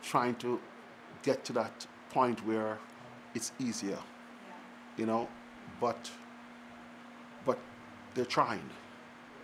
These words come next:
Speaker 1: you know, they're trying, you know, and they've, they have not given up, and they have not resigned and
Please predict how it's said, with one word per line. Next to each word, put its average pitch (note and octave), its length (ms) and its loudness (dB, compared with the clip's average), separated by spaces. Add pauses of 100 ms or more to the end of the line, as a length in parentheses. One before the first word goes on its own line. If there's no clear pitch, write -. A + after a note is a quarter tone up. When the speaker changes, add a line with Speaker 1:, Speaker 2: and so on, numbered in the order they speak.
(640)
Speaker 1:
you A#2 100 4
know, C#3+ 200 6 (320)
they're A2+ 140 4
trying, F#2 460 2 (380)
you A2+ 100 2
know, A#2 260 6 (240)
and G#2 300 4 (220)
they've, B2 140 6 (140)
they B2 80 6
have A#2 140 6
not - 120 -2 (120)
given G#2+ 260 -2
up, - 120 -4 (920)
and A#2 120 2
they A2+ 60 4
have A2 140 4
not G#2 240 0 (800)
resigned G#2 480 2
and G2 200 -2